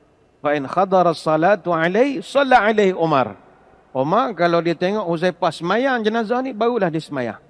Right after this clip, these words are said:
Kalau Huzaifah duduk luar tak percaya, dia pun tak percaya.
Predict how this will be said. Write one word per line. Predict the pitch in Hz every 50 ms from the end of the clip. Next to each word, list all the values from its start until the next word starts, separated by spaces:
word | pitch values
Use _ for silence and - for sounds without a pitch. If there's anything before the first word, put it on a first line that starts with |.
| _ _ _
Kalau | - 156 151 156 160
Huzaifah | 165 156 175 185 175 - 208 170 156 160 160 175 - _
duduk | - 156 190 - - 190 190
luar | 190 - 185 185 185 175 170 180
tak | - 185 - -
percaya, | - 175 180 185 208 190 214 _ _ _ _ _
dia | - 170 190
pun | 180 151 175 151
tak | 127 147 131 -
percaya. | - 127 117 110 101 95